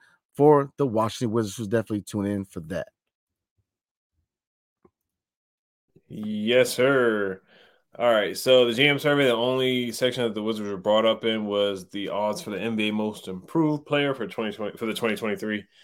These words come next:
Speaker 2: twenty twenty-four season. Uh, the guys that were listed was, were Michael Bridges, Cade Cunningham, Tyrese Maxey, Austin Reaves, Jordan Poole, and Scotty Barnes. What were your thoughts about that list?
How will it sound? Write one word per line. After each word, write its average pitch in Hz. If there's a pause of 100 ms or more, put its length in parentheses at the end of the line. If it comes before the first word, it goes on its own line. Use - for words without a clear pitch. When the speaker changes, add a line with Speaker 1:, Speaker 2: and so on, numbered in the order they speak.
(260)
Speaker 2:
twenty 123
twenty-four 120
season. 117
Uh, 90
the 104
guys 113
that 117
were 107
listed 113
was, 98 (440)
were 110
Michael 110
Bridges, 135 (460)
Cade 120
Cunningham, 127
Tyrese 110
Maxey, 110
Austin 110
Reaves, 131
Jordan 104
Poole, 120
and 98
Scotty 95
Barnes. 85
What 95
were 92
your 92
thoughts 87
about 82
that 73
list? 73